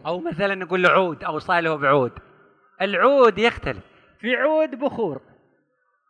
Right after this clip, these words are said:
وفي عود حق اللي يطبلون ويزمرون، يعني والوتر وكذا وكذا إلى آخره. وتحضرني قصة هنا، يقول الخليفة في أحد الأيام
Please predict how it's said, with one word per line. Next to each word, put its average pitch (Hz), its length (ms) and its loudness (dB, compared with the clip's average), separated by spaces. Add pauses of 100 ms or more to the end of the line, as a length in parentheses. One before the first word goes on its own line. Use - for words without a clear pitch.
(240)
وفي 220 360 -2
عود 294 440 4 (280)
حق 208 480 -2 (340)
اللي 202 160 -4
يطبلون 190 460 -4
ويزمرون، 147 560 -6 (680)
يعني 156 540 -2 (420)
والوتر 160 840 0
وكذا 151 360 0
وكذا 135 440 -2
إلى 117 240 -4
آخره. 98 320 -12 (760)
وتحضرني 233 600 0
قصة 226 380 0
هنا، 214 280 -2
يقول 185 200 -2
الخليفة 196 480 -4
في 175 180 -2
أحد 185 200 0
الأيام 175 540 0